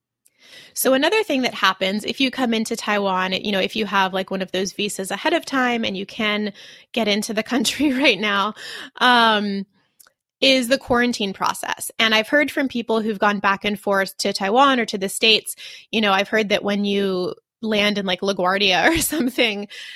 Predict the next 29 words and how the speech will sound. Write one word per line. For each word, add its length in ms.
there's 420
maybe 260
a 60
message 420
on 120
the 80
plane 360
or 60
in 120
the 140
airport 480
saying, 380
like, 380
you 120
know, 160
"Monitor 460
your 200
health, 440
wear 240
a 80
mask, 580
take 220
care 220
of 100
yourself." 580
But 140
then 160
there's 220
no 800